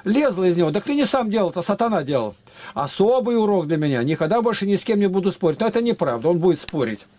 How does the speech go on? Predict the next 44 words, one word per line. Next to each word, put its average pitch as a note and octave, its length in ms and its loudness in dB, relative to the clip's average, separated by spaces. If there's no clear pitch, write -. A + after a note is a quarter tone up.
Тем G3+ 160 0
более G#3+ 240 0
с - 40 -18
таким G#3 320 -2
необыкновенным F#3 520 0
человеком. E3+ 400 0
Мы G3+ 80 2
же F#3 140 0
всю F3+ 160 -2
жизнь A3+ 180 0
свою F#3+ 220 0
посвятили F3+ 480 -2
Господу. C#3 560 -2
Ну B3+ 140 -2
вот D4+ 180 0
видите, G3 240 2
его A#3 240 2
в-, A3 200 -2
жизнь A#3 280 0
посвятил G#3 480 0
Господу. D3 360 -2
Но G#3 120 0
это, G#3+ 160 0
э, F3 220 -16
ну G3 240 -4
хоть E3+ 200 -4
сказать G#3 460 -2
так, F3+ 200 -2
всю A#3+ 240 -4
это, D#3 540 0
я F3+ 160 2
в - 20 -4
двадцать F3+ 340 -2
три G#3 140 2
года G3+ 300 2
пришёл. B2+ 500 -2
Это C#3+ 180 -4
пятьдесят G#3+ 380 0
три A3 140 -2
года D#3+ 280 0
я, B2 160 -2
да, F#3+ 220 -2
действительно, A3+ 580 -6
я B2 440 -4